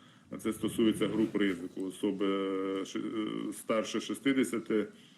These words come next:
років, е, особи з хронічними захворюваннями, зниженим імунітетом, е, медики тощо. Щодо вакцинації, то,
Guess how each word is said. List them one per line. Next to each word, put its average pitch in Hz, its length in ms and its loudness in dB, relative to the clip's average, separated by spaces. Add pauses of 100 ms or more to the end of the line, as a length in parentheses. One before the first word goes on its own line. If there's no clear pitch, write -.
(180)
років, 107 640 2
е, 101 60 2 (460)
особи 104 440 0
з 95 100 -8
хронічними 117 600 0
захворюваннями, 101 1000 0
зниженим 110 500 2
імунітетом, 104 760 0 (320)
е, 98 40 -4
медики 110 800 0
тощо. 98 400 0 (680)
Щодо 135 300 2
вакцинації, 127 760 2
то, 110 380 2